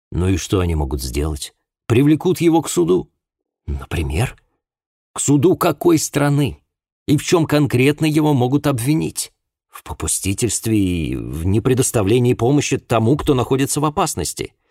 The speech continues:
А у тебя хоть есть представление о времени и о деньгах, которые потребуются на судебные издержки? Забудь. Организаторы ралли ежегодно ворочают миллионами и не остановятся ради каких-то шести трупов.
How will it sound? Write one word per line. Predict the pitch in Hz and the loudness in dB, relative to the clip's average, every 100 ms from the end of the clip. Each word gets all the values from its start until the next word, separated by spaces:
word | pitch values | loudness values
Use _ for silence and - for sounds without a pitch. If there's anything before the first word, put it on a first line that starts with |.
| - - - _ - | -20 -20 -20 _ -6
А | 82 | -4
у | 85 | -2
тебя | - 90 104 | -4 -2 -2
хоть | - 92 92 | -2 -6 -2
есть | 127 - | -4 -4
представление | - 95 - 104 101 110 107 98 95 - | -4 -4 -4 -4 -2 0 0 0 -2 -2
о | 117 90 | -2 -2
времени | 87 107 107 101 101 | 0 0 2 0 -2
и | - 107 | -2 -2
о | 98 | -2
деньгах, | 85 101 95 101 101 90 - _ - | -2 -2 -2 -2 -2 -4 -10 _ -6
которые | 92 92 82 82 | -4 -2 -2 -2
потребуются | 85 87 95 98 98 - 90 | -4 -2 -2 0 0 -2 -2
на | 85 | -2
судебные | 95 82 85 87 90 | -2 -2 -2 0 0
издержки? | 90 80 92 80 - - - _ _ _ _ _ - | -2 -2 -4 -4 -8 -12 -12 _ _ _ _ _ -8
Забудь. | 85 107 120 87 95 101 78 - - _ _ _ - | -6 -4 -4 -4 -4 -4 -6 -10 -18 _ _ _ -6
Организаторы | 104 113 135 156 147 160 147 143 135 | -4 0 0 0 0 -2 0 0 0
ралли | 135 143 135 | 2 2 2
ежегодно | 131 127 123 117 123 131 131 | 2 0 0 2 0 2 0
ворочают | 120 117 131 - 127 - | 0 0 0 -2 -4 -2
миллионами | 127 131 131 123 127 135 92 73 - _ - - - | 0 2 2 2 2 2 -2 -4 -8 _ -20 -16 -4
и | - | 0
не | 214 | 2
остановятся | 185 - 185 175 180 147 - 127 | 2 2 2 4 4 2 2 2
ради | 139 120 110 | 2 0 0
каких-то | - 110 - 143 - | 0 -2 -2 -4 -4
шести | 107 104 - - 98 | -4 -4 -4 -6 -6
трупов. | - 73 64 - - | -6 -8 -8 -14 -20